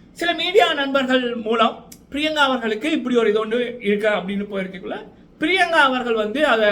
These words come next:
ஆ, இப்படி தாங்க வர பிரியங்கா அவர்களும் ஒரு முக்கியமான ஒரு காரணம் அப்படின்னு மாதிரி சொல்லியிருந்தாங்க.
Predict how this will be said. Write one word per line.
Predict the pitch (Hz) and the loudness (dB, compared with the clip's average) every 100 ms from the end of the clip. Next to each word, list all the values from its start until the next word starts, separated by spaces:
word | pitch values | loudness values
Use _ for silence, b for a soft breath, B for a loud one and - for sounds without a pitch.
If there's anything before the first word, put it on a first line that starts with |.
| 180 - 170 | -2 -8 -4
ஆ, | 185 185 185 | -2 0 0
இப்படி | 202 240 208 - - B B - - | -2 -4 -8 -10 -20 B B -20 -4
தாங்க | 226 247 254 | 2 4 4
வர | 226 233 339 339 | 2 2 0 -2
பிரியங்கா | 262 262 262 | -2 0 0
அவர்களும் | 240 226 262 | 0 2 4
ஒரு | 262 | 4
முக்கியமான | 208 - 247 233 220 | 0 -4 -4 -2 -2
ஒரு | 202 | -4
காரணம் | 208 208 214 208 196 | -2 -2 -2 -4 -8
அப்படின்னு | 196 202 240 220 | -6 -2 0 2
மாதிரி | 220 254 214 | 0 -2 -4
சொல்லியிருந்தாங்க. | 214 202 180 | -4 -4 -6